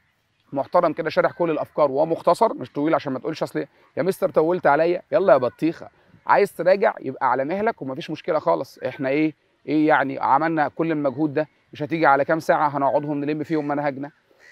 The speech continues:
فحبيب قلبي إن شاء الله كده هننزل لك شرح تاني ملخص للمنهج كله، وهننزل لك كمان مراجعة شاملة حل أسئلة من كل المصادر ومستويات عليا.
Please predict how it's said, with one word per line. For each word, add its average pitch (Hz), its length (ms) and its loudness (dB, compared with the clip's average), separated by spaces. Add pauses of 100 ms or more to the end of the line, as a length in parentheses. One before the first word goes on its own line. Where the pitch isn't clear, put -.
فحبيب 165 360 0
قلبي 165 220 2
إن 156 60 -4
شاء 160 180 2
الله 156 140 0
كده 185 240 0 (280)
هننزل 135 420 -2
لك 139 100 -2
شرح 208 320 0
تاني 220 260 -2
ملخص 208 460 -2
للمنهج 202 320 0
كله، 226 300 -2 (280)
وهننزل 151 560 -2
لك 175 140 -2
كمان 151 440 -4
مراجعة 127 500 0
شاملة 135 420 0
حل 165 340 0
أسئلة 139 400 -2
من 127 140 -8
كل 170 220 -4
المصادر 156 460 -2
ومستويات 156 760 0
عليا. 175 300 0